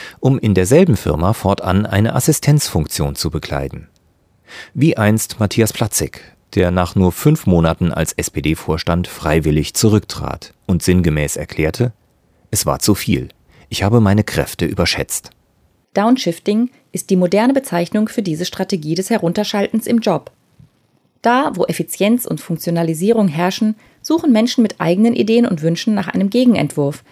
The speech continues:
Speaker 2: erklärt die Frankfurter Karriereberaterin Wiebke Sponagel.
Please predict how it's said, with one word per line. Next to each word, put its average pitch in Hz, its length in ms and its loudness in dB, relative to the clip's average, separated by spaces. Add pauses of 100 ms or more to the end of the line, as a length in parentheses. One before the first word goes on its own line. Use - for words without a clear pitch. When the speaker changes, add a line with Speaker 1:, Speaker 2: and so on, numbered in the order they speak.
(200)
Speaker 2:
erklärt 254 340 -2
die 254 60 0
Frankfurter 220 540 0
Karriereberaterin 190 1120 0
Wiebke 170 280 -2
Sponagel. 151 680 0